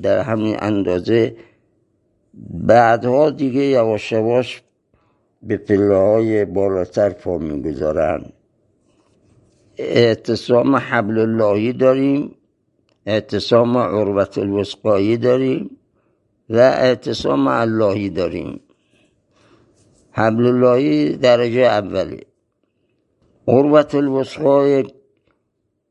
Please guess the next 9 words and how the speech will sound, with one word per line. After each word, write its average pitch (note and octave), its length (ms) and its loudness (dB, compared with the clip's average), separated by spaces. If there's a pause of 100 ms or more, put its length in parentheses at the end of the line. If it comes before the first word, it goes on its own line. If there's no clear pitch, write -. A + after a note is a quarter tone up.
نوع G2+ 1040 0
حبل A#2 560 -2
و A#2 100 4
عروه‌ای G2+ 580 0
است - 240 -10
که C3 120 0
خیلی C3 640 0
موثق G2+ 720 -2
و G#2+ 260 0